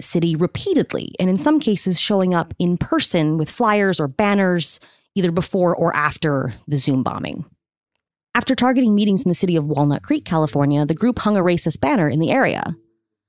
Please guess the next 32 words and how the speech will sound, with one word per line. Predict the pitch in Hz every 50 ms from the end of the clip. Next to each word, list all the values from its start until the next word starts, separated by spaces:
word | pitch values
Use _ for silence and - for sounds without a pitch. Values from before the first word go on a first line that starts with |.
| _ _ _
Councillor | - 240 233 208 - 196
Kevin | 180 - 202 190 170 170
Wilk | 185 247 294 285 - - -
commented | - 320 359 349 311 285 - 196
on | 190 190
the | 185
banner | 165 180 175 175 175 160
in | 135 156
the | 160
press, | - - 302 302 294 - -
and | - 180 156
the | 165
following | - 254 254 269 262 254 233 220
week, | 214 214 208 - - _ - - _ _ _ -
the | 190
meeting | 180 185 185 180 180
was | 170 156 -
hit | 160 175 - -
again, | 156 131 - - 131 117 - 50 - - - - - - - - -
with | - -
members | - 175 170 170 170 160 -
specifically | - - 175 - - 165 165 160 170 160 151
addressing | 151 151 - 294 302 - - 151 143
Wilk, | 135 123 107 143 190 - -
the | -
locality's | 151 147 - - 156 151 147 151 151 147 -
first | - 175 165 147 - - -
Jewish | - 208 196 170 151 -
city | - 156 143
councillor, | 139 - 262 269 247 - 143 135 135 147 156 - - - - - - - - -
asking | - 247 240 - - 269 254
him | 247 254 247 226